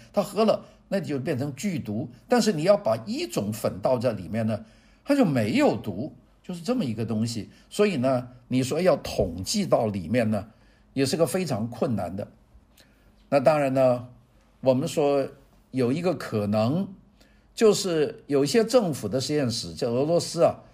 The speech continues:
制造了极少数量的 Novichok，那么就在这些很少的 Novichok 呢，就保存起来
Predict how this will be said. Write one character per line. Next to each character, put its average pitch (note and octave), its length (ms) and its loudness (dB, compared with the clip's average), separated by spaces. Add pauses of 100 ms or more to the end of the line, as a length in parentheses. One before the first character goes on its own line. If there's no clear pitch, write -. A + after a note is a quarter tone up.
(140)
制 B3 240 -2
造 D#3+ 180 4
了 C3 160 2
极 C3 600 -4
少 G2+ 360 0
数 D3 300 -4
量 A#2+ 180 2
的 A2+ 140 0
Novichok， C#3 540 -2 (720)
那 A#3+ 160 4
么 A3 160 6
就 G#3+ 320 2
在 F3 320 4
这 G3+ 260 -2
些 F#3+ 500 -2 (520)
很 E3+ 460 0
少 G#2 360 0
的 D3 160 0
Novichok D#3+ 580 -2
呢， B2+ 100 -2
就 D3 120 -4
保 D#2+ 400 -2
存 - 220 -4
起 - 160 -6
来 F#2 300 -6